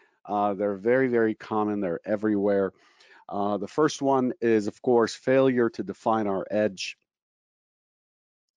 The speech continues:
Again, I'll talk about the remedies in a minute. Failure to prepare, failure to follow a process,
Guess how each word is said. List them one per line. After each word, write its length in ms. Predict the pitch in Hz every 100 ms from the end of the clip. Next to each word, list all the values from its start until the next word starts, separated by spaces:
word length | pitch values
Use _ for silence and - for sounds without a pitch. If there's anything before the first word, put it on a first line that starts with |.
| -
Again, 320 | 101 117 107
I'll 200 | - 107
talk 260 | 131 123
about 220 | 117 113 - -
the 80 |
remedies 500 | 101 120 117 113 110
in 80 | 107
a 60 | 107
minute. 320 | 143 160 156 - - _ _ _ _
Failure 440 | 147 156 147 143
to 160 | - 120
prepare, 880 | - 101 _ - 143 139 131 131 - _ _ _ _
failure 440 | - 151 156 135 110
to 160 | -
follow 540 | 95 - 135 135 123 107
a 40 |
process, 800 | - 131 123 120 - 113 110 -